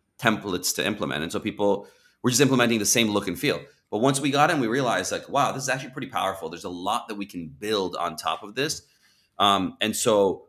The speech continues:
we went all in. At the time, we had business-to-business clients, we had business-to-consumer clients, meaning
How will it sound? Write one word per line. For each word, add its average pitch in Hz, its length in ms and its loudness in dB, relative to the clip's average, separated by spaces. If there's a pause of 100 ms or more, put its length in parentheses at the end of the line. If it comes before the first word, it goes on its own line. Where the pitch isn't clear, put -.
(100)
we 123 160 4
went 127 160 4
all 87 200 2
in. 82 240 -6 (340)
At 139 160 4
the 147 80 -4
time, 113 560 0
we 85 140 -8
had 87 380 0 (280)
business-to-business 101 600 -4
clients, 101 400 -2
we 82 40 -4
had 76 100 -8
business-to-consumer 76 720 -8
clients, 92 400 -2
meaning 90 360 -6